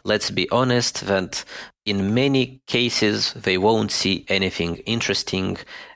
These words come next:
anything, uh, that looks nice there. So, uh, some of them might not even notice that they can change the list, that they can go to popular or that they can go to latest.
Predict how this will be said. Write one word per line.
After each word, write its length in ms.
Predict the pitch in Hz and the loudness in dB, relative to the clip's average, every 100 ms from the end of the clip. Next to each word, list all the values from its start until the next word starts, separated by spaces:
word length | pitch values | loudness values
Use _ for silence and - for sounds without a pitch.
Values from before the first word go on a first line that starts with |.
| _ | _
anything, 420 | 104 101 - 82 | -2 0 -2 -4
uh, 800 | 85 82 82 80 78 78 78 - - - - - _ _ | 0 2 2 0 0 -2 -2 -4 -6 -14 -18 -20 _ _
that 240 | 98 - | -6 -2
looks 440 | 101 92 - - - | -2 0 -2 -2 -2
nice 340 | 90 80 71 - | -2 -2 -4 -6
there. 280 | - - _ _ _ - | -8 -8 _ _ _ -6
So, 520 | - - 85 87 90 - - - - - - | -2 2 2 2 -2 -10 -14 -12 -12 -12 -6
uh, 240 | - 78 73 | 0 2 2
some 320 | - 123 151 | 2 0 0
of 100 | 139 | 0
them 300 | 139 135 - - | 2 2 -2 -2
might 420 | 110 113 107 - | 0 0 0 0
not 320 | 127 139 - | 0 0 0
even 340 | 127 120 107 | 0 2 2
notice 640 | 104 160 185 95 113 - - _ _ - | 2 2 2 0 0 -2 -6 _ _ -4
that 240 | 107 - | -4 0
they 160 | 120 127 | 0 0
can 440 | 127 113 117 113 - | 0 -2 0 -4 -2
change 400 | - 139 131 - | 0 2 0 0
the 140 | 117 | 2
list, 440 | 165 135 - - - | 2 0 -2 -8 -4
that 160 | 104 | -2
they 180 | 101 113 | 0 -2
can 240 | - 107 107 | 0 -2 0
go 180 | 113 117 | 0 2
to 140 | 113 | -2
popular 640 | - 92 95 110 107 107 - | 0 -2 0 0 2 2 0
or 300 | - 98 87 | 0 0 0
that 160 | 98 | -2
they 180 | 90 95 | 0 -2
can 260 | 92 92 101 | -2 -2 0
go 220 | 98 110 | 2 0
to 120 | - 107 | 0 0
latest. 560 | 151 131 - - - | 0 0 -2 -4 -6